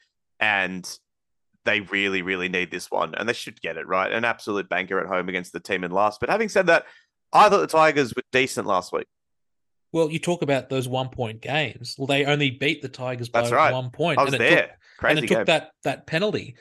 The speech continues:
Speaker 2: Like,
Speaker 1: Mm.
Speaker 2: remember the Tigers scored, what was
Speaker 1: Yeah.
Speaker 2: it, six hundred and forty-three
Speaker 1: They
Speaker 2: points
Speaker 1: scored,
Speaker 2: in
Speaker 1: they scored
Speaker 2: five
Speaker 1: eighteen
Speaker 2: minutes?
Speaker 1: points without the Raiders touching the ball in the last
Speaker 2: Yeah.
Speaker 1: five minutes. So,
Speaker 2: Yeah.
Speaker 1: yeah.
Speaker 2: Crazy game. But you're right. No, there, there's a world in which the Tigers win last week. Like, they were coming to get 'em.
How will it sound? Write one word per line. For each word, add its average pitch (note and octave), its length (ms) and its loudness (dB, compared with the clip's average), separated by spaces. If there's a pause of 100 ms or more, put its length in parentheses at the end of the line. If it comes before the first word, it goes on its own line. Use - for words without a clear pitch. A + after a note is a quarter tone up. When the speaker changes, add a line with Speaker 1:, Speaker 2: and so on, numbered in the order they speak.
(220)
Speaker 2:
Like, C#3+ 120 0
Speaker 1:
Mm. C#3+ 140 -4
Speaker 2:
remember D#3+ 200 -6
the C#3+ 120 0
Tigers D3 460 -2
scored, C3 180 0
what C#3 80 2
was C#3+ 80 4
Speaker 1:
Yeah. G3 240 4
Speaker 2:
it, - 60 -4
six - 360 -8
hundred D#3 300 0
and D3 100 -4
forty-three D3+ 520 -4
Speaker 1:
They C#3+ 120 2
Speaker 2:
points D3 80 2
Speaker 1:
scored, F3+ 260 6
Speaker 2:
in D3 40 -4
Speaker 1:
they E3 120 4
scored F3+ 200 4
Speaker 2:
five D#3+ 140 6
Speaker 1:
eighteen D#3 100 -2
Speaker 2:
minutes? D#3+ 160 0
Speaker 1:
points E3+ 200 2
without C#3+ 280 2
the C#3 80 4
Raiders C#3 240 2
touching C#3+ 260 -4
the A#2 80 -4
ball A#2+ 380 2
in A2+ 80 -2
the A#2 80 0
last A#2+ 160 2
Speaker 2:
Yeah. C#3+ 100 -2
Speaker 1:
five G2+ 100 0
minutes. A#2 300 -8
So, G#2+ 360 2
Speaker 2:
Yeah. A#2+ 120 -4
Speaker 1:
yeah. G2+ 120 -2 (440)
Speaker 2:
Crazy D3 320 -4
game. C#3 180 -2
But E3+ 120 -2
you're G3+ 140 4
right. E3 280 4
No, D#3+ 240 -2 (300)
there, D3+ 340 -2
there's G3 200 2
a D4 60 4
world G#3 440 0
in E3+ 100 -6
which - 360 -8
the D#3 80 -8
Tigers D3+ 640 -2 (340)
win D3+ 220 -2
last G2 420 -10
week. G2 300 -12
Like, B2+ 180 -6 (100)
they E3+ 140 0
were B3 80 0
coming F3+ 260 -6
to D3 60 -4
get C3+ 220 0
'em. A2+ 140 -8